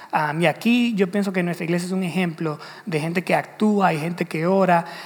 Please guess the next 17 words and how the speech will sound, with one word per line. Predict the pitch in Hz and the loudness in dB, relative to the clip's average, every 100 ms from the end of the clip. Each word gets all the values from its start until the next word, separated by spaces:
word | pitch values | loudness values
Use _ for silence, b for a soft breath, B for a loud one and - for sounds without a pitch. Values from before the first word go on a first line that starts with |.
| B | B
Y | - 165 | -4 0
yo | 165 | 0
pienso | 190 190 175 | 0 -2 0
que | 180 170 175 | 0 0 2
hemos | 185 196 | 2 2
aprovechado, | 185 185 170 165 170 170 165 165 160 - | 2 0 -2 0 2 2 2 -2 -4 -2
ah, | 170 160 - | 0 0 0
la | 196 | -2
situación | 156 175 156 175 175 | -2 -6 -6 -4 -2
a | |
nuestro | 180 175 | -2 -4
alrededor | 170 165 165 175 175 | -4 -2 0 0 0
para, | 170 165 170 196 | 0 0 -2 -2
para | 196 170 | -4 -4
hacer | 185 180 | -2 -2
algunas | 180 185 160 | 0 -4 -4
cosas. | - 185 185 170 | -8 -6 -6 -6